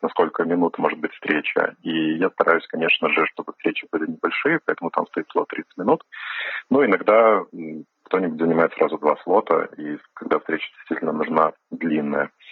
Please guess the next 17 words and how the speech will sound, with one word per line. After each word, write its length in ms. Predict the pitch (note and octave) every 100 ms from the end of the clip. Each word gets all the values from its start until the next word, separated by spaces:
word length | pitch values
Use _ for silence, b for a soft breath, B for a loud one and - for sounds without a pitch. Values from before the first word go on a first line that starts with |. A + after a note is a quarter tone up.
| B B B B B -
А, 520 | E2 E2 E2 E2 D#2+ - _ _ -
еще 440 | F#2 G2+ - C#3
один 260 | - A#2 G#2
пункт — 360 | B2+ C#3+ - -
это 300 | - G2 - F#2
обязательный 460 | E2+ F#2+ - E2+
фоллоуап, 500 | - E2+ F2+ B2+ - - _ -
то 120 | E2
есть 280 | D#2 - -
по 180 | F#2 F2+
итогам 380 | F2 F2+ F#2 F2
встречи 760 | - A2+ B2+ - - F#2+ F2+ - -
нужно 260 | F#2 F2 E2
написать, 540 | D#2+ - - G2 -
о 100 | -
чем 200 | - F2
договорились. 580 | - E2 D#2+ D#2+ D2